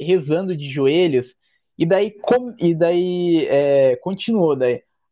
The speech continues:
Lo-, é, "Vocês já repararam na diversidade religiosa que tem nessa casa?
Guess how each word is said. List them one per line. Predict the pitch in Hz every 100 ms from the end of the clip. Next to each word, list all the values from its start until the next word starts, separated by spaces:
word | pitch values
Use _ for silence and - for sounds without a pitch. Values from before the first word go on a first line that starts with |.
| -
Lo-, | 160 190 -
é, | - 156 165
"Vocês | 196 - 269 233
já | 208
repararam | 185 151 139 170 175
na | 160
diversidade | 151 156 196 - 156 196 165
religiosa | 165 151 131 127 156 143 110
que | - 123
tem | 123
nessa | 120 -
casa? | 110 139 127